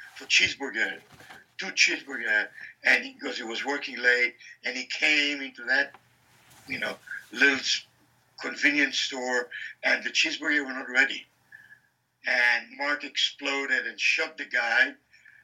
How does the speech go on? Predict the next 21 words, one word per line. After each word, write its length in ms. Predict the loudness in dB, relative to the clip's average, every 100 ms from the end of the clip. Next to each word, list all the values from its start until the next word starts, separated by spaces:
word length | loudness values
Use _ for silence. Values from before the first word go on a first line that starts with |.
| 4
after 240 | 4 4 -2
he 200 | -6 -10
forced 500 | -8 -2 2 2 2
him 80 | -4 -12
to 60 |
come 200 | -8 0
out 180 | 4 4
of 100 | 4
the 60 | -8
plastic, 520 | -4 -2 -2 -4 -6 -12 -12 -8 -8 -10 -10
the 160 | -4 -2
secure 520 | -2 -6 -8 -8 -2
area, 400 | 2 4 4 2 -2 -20 -10
and 180 | -10 -6
cook 200 | -2 0 2
him 240 | 0 -2 _
cheeseburger, 560 | -4 -4 -4 -4 2 2 0 -10 -14 -12 0
and 480 | 4 6 8 6 2
he 200 | -8 -12 -6
shot 380 | 0 2 2 -2
him. 140 | -14